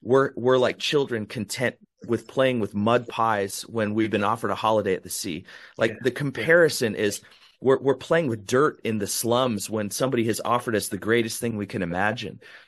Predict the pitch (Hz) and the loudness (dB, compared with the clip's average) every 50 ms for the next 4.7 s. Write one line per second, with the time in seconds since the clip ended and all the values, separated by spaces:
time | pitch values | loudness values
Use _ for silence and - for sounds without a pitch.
0 | _ _ - 110 117 - - 123 113 104 - - 151 156 156 160 143 127 117 - | _ _ -10 -8 -6 -4 -2 -2 -2 -2 0 2 2 2 2 2 0 0 -2 -2
1 | 113 104 98 98 113 131 131 - 113 - - 107 98 - 98 95 - - 135 143 | -4 -4 -2 -2 -2 -2 -2 -4 -8 -8 -8 -8 -8 -6 -8 -8 -8 -6 -4 -2
2 | 135 127 123 120 101 101 95 87 - - 101 104 104 135 147 147 147 131 117 107 | -2 -2 -2 -2 -4 -4 -6 -8 -8 -8 -8 -6 -2 0 2 2 4 2 2 0
3 | - - 117 107 104 95 87 - - _ - - - - - _ _ - 123 123 | 0 0 2 2 2 2 -2 -4 -8 _ -20 -20 -20 -20 -20 _ _ -2 0 0
4 | 123 - - - - 131 139 147 143 123 98 90 - | 0 0 -4 -2 0 0 0 2 2 0 -2 -2 -4